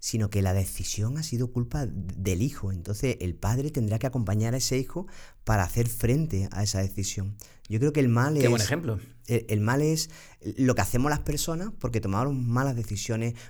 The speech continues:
Speaker 1: porque hemos tenido malas experiencias, porque estamos en un momento vital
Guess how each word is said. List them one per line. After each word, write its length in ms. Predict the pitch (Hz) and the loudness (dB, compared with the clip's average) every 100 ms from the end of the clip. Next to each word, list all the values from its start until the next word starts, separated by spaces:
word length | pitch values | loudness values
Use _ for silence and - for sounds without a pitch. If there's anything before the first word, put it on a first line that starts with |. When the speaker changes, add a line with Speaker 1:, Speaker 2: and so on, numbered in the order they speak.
| - | -4
Speaker 1:
porque 220 | 120 - | -2 0
hemos 120 | 120 | 0
tenido 280 | 123 127 131 | 2 0 2
malas 360 | 120 113 127 131 | 2 2 2 0
experiencias, 680 | 120 - 104 113 107 120 110 | 0 0 0 0 -2 -4 -4
porque 460 | 117 113 104 110 110 - - | -4 -4 -2 -2 -2 -14 -6
estamos 360 | 107 120 131 | -2 2 2
en 80 | 135 | 2
un 180 | 135 139 | 0 2
momento 360 | 127 131 135 127 | 2 2 2 2
vital 460 | 117 117 135 165 | 0 0 -2 -2